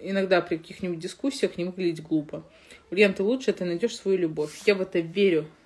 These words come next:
Черно носит шестьдесят четвёртый размер одежды и весит точно сто шестьдесят, если не больше. А Черно, не, она, по-моему, там сто двадцать килограмм, что ли, весит, или сто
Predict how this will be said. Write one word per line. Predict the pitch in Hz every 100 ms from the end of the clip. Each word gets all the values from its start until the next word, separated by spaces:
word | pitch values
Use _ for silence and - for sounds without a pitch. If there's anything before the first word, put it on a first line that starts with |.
| _ _ -
Черно | 196 202 233
носит | 214 -
шестьдесят | - 185
четвёртый | - 196 190 -
размер | 170 170 170
одежды | 165 233 208
и | 175
весит | 180 -
точно | 190 202 170
сто | 165 170
шестьдесят, | - 190 190
если | 175 -
не | 175
больше. | 160 151 - - - - -
А | 170 180 170
Черно, | - 214 269
не, | 254 254
она, | 208 185 185
по-моему, | 180 208 202
там | 190
сто | 185 196
двадцать | 190 208 208 -
килограмм, | 180 170 165 170
что | 160 165
ли, | 160
весит, | 160 156 -
или | 160 160
сто | - - 180 175